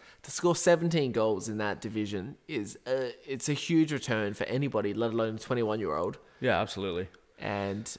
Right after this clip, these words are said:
Speaker 1: yeah, he's my one to watch for the tournament for sure.
Speaker 2: There you go. Anything else to add on the Euros, or are we gonna wrap it?
Speaker 1: I'm just, I'm keen to watch it.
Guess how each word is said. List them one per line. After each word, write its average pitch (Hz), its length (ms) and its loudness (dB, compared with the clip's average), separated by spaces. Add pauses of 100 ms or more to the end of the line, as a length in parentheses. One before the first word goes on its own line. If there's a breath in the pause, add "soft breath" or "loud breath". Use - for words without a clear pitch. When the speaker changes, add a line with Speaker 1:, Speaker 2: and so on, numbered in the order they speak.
Speaker 1:
yeah, 127 260 4 (160)
he's 139 220 2
my 131 100 4
one 120 160 2
to 113 80 0
watch 107 180 2
for - 100 -10
the 101 100 -10
tournament 98 420 -4
for 110 140 -10
sure. - 360 -8 (1500)
Speaker 2:
There 110 100 -4
you 107 100 -4
go. 135 140 -4 (2000 soft breath)
Anything 143 200 2
else 143 120 0
to - 80 2
add 147 100 8
on 147 80 2
the 139 80 2
Euros, 175 260 4
or 135 40 4
are 120 140 4
we 123 80 2
gonna 123 200 0
wrap 113 260 -2
it? 110 120 -4 (600 soft breath)
Speaker 1:
I'm 135 160 2
just, 147 300 0
I'm 117 160 0
keen 107 260 -4
to 104 80 0
watch 104 240 -2
it. 104 240 -4